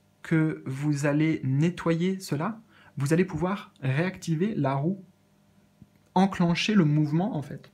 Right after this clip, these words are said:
Enclencher le mouvement et aussi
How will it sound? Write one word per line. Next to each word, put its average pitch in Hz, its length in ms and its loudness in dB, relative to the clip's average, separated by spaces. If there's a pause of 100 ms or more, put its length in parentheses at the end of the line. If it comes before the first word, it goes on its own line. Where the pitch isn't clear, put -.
(920)
Enclencher 190 400 0
le 170 80 2
mouvement 151 420 0 (1120)
et 208 160 4
aussi 214 460 -2